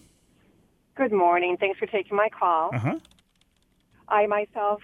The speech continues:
Speaker 1: um, had covid, and I know that I have the antibodies. I was tested.
Speaker 2: Mm-hmm.
Speaker 1: So not only myself, but a lot of other people. So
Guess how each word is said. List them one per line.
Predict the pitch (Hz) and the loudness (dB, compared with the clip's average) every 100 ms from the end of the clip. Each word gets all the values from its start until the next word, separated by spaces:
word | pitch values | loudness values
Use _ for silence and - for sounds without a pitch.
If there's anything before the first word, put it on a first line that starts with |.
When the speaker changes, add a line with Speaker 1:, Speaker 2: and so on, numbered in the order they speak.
| - | -10
Speaker 1:
um, | 185 170 160 | -6 -4 -4
had | - 196 185 | -4 -4 -4
covid, | - 175 175 208 226 - | -6 -6 0 0 0 -4
and | 180 175 165 160 151 - | -6 -2 0 -2 -4 -8
I | 165 170 | -4 0
know | 170 160 160 | 4 4 4
that | 160 | 0
I | - 180 | 0 0
have | 185 175 | 0 2
the | |
antibodies. | 156 156 165 156 143 147 139 | 2 2 0 0 0 -2 -2
I | |
was | 151 165 - | -4 -6 -6
tested. | 147 - 156 170 - _ - | -8 -6 -6 -6 -10 _ -8
Speaker 2:
Mm-hmm. | 113 107 180 - - | -6 -4 -4 -6 0
Speaker 1:
So | 196 180 175 170 | 2 4 4 4
not | 196 196 | 4 4
only | 190 | 4
myself, | 185 175 - 170 170 | 2 0 0 -2 -2
but | 180 | -2
a | |
lot | 170 160 160 | 0 2 2
of | 160 | 2
other | 165 180 | 0 -2
people. | - 170 170 160 165 - _ | -8 -10 -6 -4 -6 -10 _
So | 190 175 175 | 0 2 0